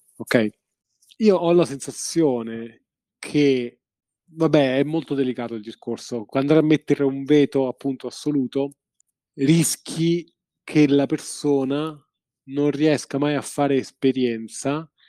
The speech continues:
e non riesca mai a farla, tra l'altro, in momenti in cui potrebbe essere molto meno pericoloso farla, perché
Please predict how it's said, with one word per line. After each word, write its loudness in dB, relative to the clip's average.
e 2
non 4
riesca 2
mai 0
a -4
farla, -2
tra -10
l'altro, -4
in -4
momenti 0
in -6
cui 4
potrebbe 2
essere -2
molto 0
meno 2
pericoloso -2
farla, -4
perché 0